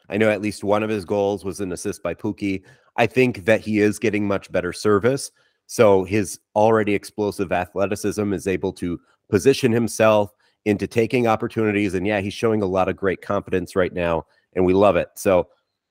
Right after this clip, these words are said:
um, I, I don't know. I, I think a lot of it is just, right, he's coming into his own as a young player. Reynoso serving him up some beautiful, some beautiful balls to take advantage of. Yeah, it's working great.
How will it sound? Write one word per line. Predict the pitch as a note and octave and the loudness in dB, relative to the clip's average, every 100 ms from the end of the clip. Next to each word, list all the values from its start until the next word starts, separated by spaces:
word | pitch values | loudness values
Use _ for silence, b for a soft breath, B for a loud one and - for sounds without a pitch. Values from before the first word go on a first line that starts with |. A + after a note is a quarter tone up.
| _ | _
um, | A2+ A#2 A2+ - _ | 0 2 0 -6 _
I, | G2+ A2+ - | 0 0 2
I | A#2 | 4
don't | E3 | 6
know. | A2+ B2 | 6 4
I, | B2 B2+ | 4 2
I | B2 | -2
think | A#2+ D3 | -2 -6
a | B2 | -2
lot | A2 A2+ | -2 0
of | C3+ | -2
it | G#2+ | -6
is | G#2 | -8
just, | - A2 - _ - | -8 -12 -14 _ -6
right, | A2 B2 | -4 -4
he's | A#2 | -8
coming | - F#2 G#2 | -8 -4 -2
into | B2+ A#2+ A#2+ | -2 0 0
his | A2 G#2 | 0 0
own | A#2 C#3 C3+ | -2 -2 -4
as | - G#2 | -6 -8
a | G#2+ | -6
young | G2 G2+ | -6 -6
player. | - C3 C3 B2+ B2 b b b _ - | -6 -2 2 2 0 b b b _ -2
Reynoso | G#2 A2 A2 A2 G2+ | 0 2 0 -4 -4
serving | A2 G#2 G2+ G2 | -2 -2 -2 -2
him | F#2+ | 0
up | F#2+ - | -2 -4
some | G2 F2+ | -8 -6
beautiful, | G2 B2 G#2+ G#2+ F#2 - _ _ _ | -4 -4 -2 -2 -2 -4 _ _ _
some | - F#2+ | -6 -2
beautiful | C3 C3 B2 | 0 0 -2
balls | F#2 F#2+ F#2 F#2 | 2 4 4 0
to | E2+ | -6
take | G2+ F2+ | -6 -6
advantage | F2+ F2 E2+ E2+ | -4 -2 -2 -2
of. | F2+ E2+ E2 _ _ _ _ - | -2 -2 -2 _ _ _ _ 0
Yeah, | B2+ F#2 | 2 2
it's | G2 F#2+ | 0 -6
working | F#2 A2 A2+ E2+ | -2 -2 -2 -6
great. | D#2 D#2+ G#2 D2+ | -4 0 0 0